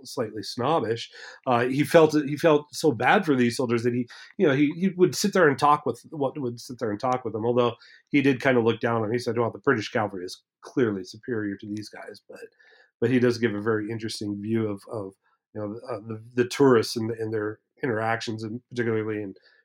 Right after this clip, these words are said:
terms of policing with, with the soldiers. And so, um, those would be some of the things, but probably the hardest job they had to do is fighting forest fires. The, uh,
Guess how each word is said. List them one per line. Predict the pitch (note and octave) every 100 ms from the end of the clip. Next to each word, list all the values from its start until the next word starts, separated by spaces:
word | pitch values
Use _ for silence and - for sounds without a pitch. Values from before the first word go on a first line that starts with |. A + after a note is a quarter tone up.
| _
terms | C3 A#2
of | G#2+ -
policing | A#2+ G#2+ A2+ A2+ A#2 G#2
with, | G2+ -
with | G#2
the | -
soldiers. | G2 G#2 A2 G#2+ G2+ _ _ _ - - -
And | D#3
so, | D3 G#3+ G3 F#3+ F3 F3
um, | G3+ F3+ E3+ D#3+ E3
those | F3+ A3
would | F3
be |
some | E3 E3+
of | D#3+
the |
things, | E3 C#3+
but | D3+ D3
probably | - A#3 A3+
the | C3+
hardest | - - D#3 G3 -
job | G3 F#3+
they | F#3+
had | F#3+
to | E3
do | E3+
is | D#3+
fighting | - D#3+ D#3+ A2
forest | - C3+ D3+ -
fires. | G2+ A2 A#2 - _ _ _ _ -
The, | A#2+ C3 C3+
uh, | C3 B2+ B2+ C3